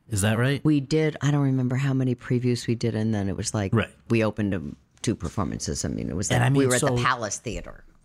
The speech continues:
Speaker 1: Ah, and
Speaker 2: You
Speaker 1: so
Speaker 2: know.
Speaker 1: on the one hand, you're where you wanna be, it sounds like, with Broadway. But on the other hand, it's gotta be crushing to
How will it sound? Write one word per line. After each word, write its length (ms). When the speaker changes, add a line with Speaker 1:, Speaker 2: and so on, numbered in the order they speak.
Speaker 1:
Ah, 500
and 180
Speaker 2:
You 60
Speaker 1:
so 140
Speaker 2:
know. 40
Speaker 1:
on 140
the 60
one 240
hand, 460
you're 440
where 180
you 120
wanna 220
be, 400
it 120
sounds 280
like, 220
with 140
Broadway. 420
But 140
on 100
the 80
other 180
hand, 360
it's 500
gotta 260
be 100
crushing 480
to 280